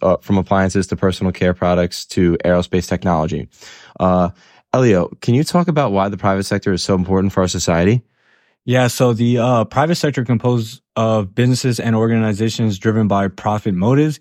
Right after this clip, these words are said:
Speaker 2: plays a vital role in the society for several reasons. Innovation and economic growth. Private sector entities drive innovation by developing new products, services, and technologies.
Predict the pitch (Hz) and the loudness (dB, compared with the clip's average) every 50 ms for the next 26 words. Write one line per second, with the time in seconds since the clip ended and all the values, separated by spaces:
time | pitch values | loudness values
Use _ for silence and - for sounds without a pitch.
0 | _ _ _ - - 127 127 110 113 107 95 92 107 110 120 127 123 107 107 110 | _ _ _ -4 0 2 2 4 4 2 2 0 0 2 2 2 2 2 2 2
1 | 110 104 104 95 - 104 - - 104 104 104 101 98 - 101 - - 110 104 104 | 2 0 -2 -4 -6 -6 -4 -2 0 0 0 -2 -2 -4 -4 -2 0 0 2 2
2 | 101 101 101 92 87 85 82 85 - _ _ _ _ - - _ _ - 113 123 | 2 2 2 0 -2 -6 -10 -12 -16 _ _ _ _ -20 -20 _ _ -2 2 2
3 | 127 110 110 123 127 127 - 147 147 156 156 - - 117 117 113 110 113 110 117 | 4 4 4 2 2 2 0 -2 0 -2 -2 -2 0 0 0 2 0 0 0 2
4 | 117 113 110 107 98 95 110 127 151 165 170 - - _ _ _ _ _ - 117 | 2 2 2 0 0 0 0 2 2 0 -2 -4 -8 _ _ _ _ _ -2 0
5 | 120 123 120 117 131 117 - 127 123 - 117 113 110 123 113 110 113 113 107 - | 0 0 2 0 0 0 0 0 -2 0 0 0 0 0 0 2 2 0 0 -2
6 | - - 113 110 107 104 104 101 95 - - - 113 113 101 107 110 - - 113 | -6 0 0 2 2 2 0 -2 -4 -8 -6 -2 0 0 2 2 0 0 0 0
7 | 101 98 95 98 98 92 101 98 104 107 95 110 104 98 95 98 110 127 127 - | 2 2 2 0 0 -2 0 0 0 0 0 0 0 0 2 2 2 2 0 0
8 | - 110 107 104 104 101 - - _ - - - 120 117 107 98 - 98 95 92 | -2 -2 0 0 -2 -4 -6 -14 _ -14 -4 0 0 0 0 0 -2 -4 -4 -4
9 | - - - 104 101 - 107 98 101 101 98 92 87 87 90 87 85 | -6 -6 -4 -4 -2 -2 -2 -2 -2 0 -2 -2 -4 -6 -8 -8 -10